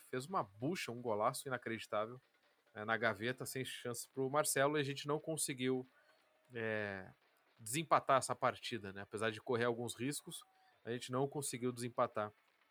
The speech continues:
essa partida. E ficamos ali no meio da tabela ainda, né? Uma pontuação boa, brigando ainda pela classificação com nove pontos na sexta colocação. E a gente pega agora o Internacional no Beira-Rio,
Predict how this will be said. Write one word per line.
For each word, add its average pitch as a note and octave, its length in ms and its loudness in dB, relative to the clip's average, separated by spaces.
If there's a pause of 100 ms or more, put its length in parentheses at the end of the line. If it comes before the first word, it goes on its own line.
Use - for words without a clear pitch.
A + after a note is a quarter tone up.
(280)
essa A#2 240 0
partida. D3+ 580 0 (560)
E A#2 60 -8
ficamos D#3 420 -2
ali F3+ 160 2
no G#3 80 -4
meio G#3+ 140 2
da A3+ 80 2
tabela F#3 380 4
ainda, C#3 200 0
né? A2+ 140 0
Uma A2 120 -2
pontuação C3 520 -2
boa, C3+ 280 4
brigando A2+ 520 -2
ainda A2+ 200 -2
pela B2+ 300 -2
classificação - 640 -4
com C3+ 140 -8
nove B2+ 240 -2
pontos - 500 -6 (320)
na B2+ 120 0
sexta C#3 420 2
colocação. C3 760 -2 (640)
E C#3+ 120 -2
a D#3 60 0
gente D#3+ 200 -6
pega D3+ 220 4
agora C3+ 260 4
o B2+ 120 2
Internacional B2+ 760 -2
no C#3+ 120 -2
Beira-Rio, A#2 580 2